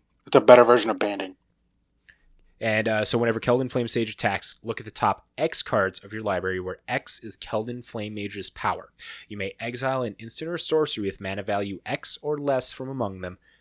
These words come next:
Speaker 2: Put the rest in the bottom of your library in a random order. You may cast the exile spell without paying its mana cost.
Speaker 1: I like it for, um, mm,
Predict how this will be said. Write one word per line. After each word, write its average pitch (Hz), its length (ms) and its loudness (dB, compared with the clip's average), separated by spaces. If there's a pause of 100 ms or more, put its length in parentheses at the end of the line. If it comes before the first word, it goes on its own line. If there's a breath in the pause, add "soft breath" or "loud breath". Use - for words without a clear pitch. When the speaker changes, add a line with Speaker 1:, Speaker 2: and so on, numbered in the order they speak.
(120)
Speaker 2:
Put - 120 -14
the 87 60 -6
rest 82 180 -6
in 82 40 -16
the 82 40 -20
bottom 85 220 -2
of 82 100 -18
your 87 80 -8
library 87 300 -2
in 85 80 -12
a - 20 -12
random 92 240 -8
order. 135 300 -4
You 113 100 -12
may 117 100 -2
cast - 580 -2 (100)
the 98 180 -14
exile 110 380 -6
spell 95 500 -2
without 90 640 -10
paying 82 240 -18
its - 100 -18
mana 117 160 -10
cost. - 340 -20 (960)
Speaker 1:
I 139 100 12
like 139 200 12
it 151 120 10
for, 131 280 8
um, 120 640 8 (800)
mm, 117 240 0